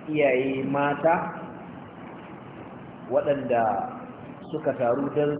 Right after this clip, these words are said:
sauraron tunatarwa akan wata matsala daga cikin matsalolin rayuwar musulmi. Allah Ubangiji Subhanahu wa Ta'ala ya sanya albarka a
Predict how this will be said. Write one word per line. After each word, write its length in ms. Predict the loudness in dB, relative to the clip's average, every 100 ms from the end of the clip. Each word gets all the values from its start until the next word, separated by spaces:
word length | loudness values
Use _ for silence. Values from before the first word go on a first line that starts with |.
| 2
sauraron 480 | 2 4 4 2 0
tunatarwa 960 | -2 0 0 2 2 6 6 4 -2 -8 -10 -12 -6
akan 560 | -4 0 0 0 -4 0
wata 260 | 0 0 0
matsala 560 | -2 0 0 4 4 4
daga 160 | -2
cikin 460 | -4 -4 -4 -2 -2
matsalolin 560 | -2 -4 -2 0 2 4
rayuwar 380 | 4 4 2
musulmi. 420 | 0 -4 -6 -8 -8 -12 -14 -14 -14 -16 -16 -16 -14 -14 -14 -14 -16 -14 -14 -10 -2
Allah 160 | 4
Ubangiji 400 | 4 4 -2 -4 -6
Subhanahu 400 | -4 -2 0 0
wa 60 | 0
Ta'ala 380 | 0 4 4 2
ya 80 | 0
sanya 320 | -2 -2 -4
albarka 480 | 2 4 4 4
a 120 | 4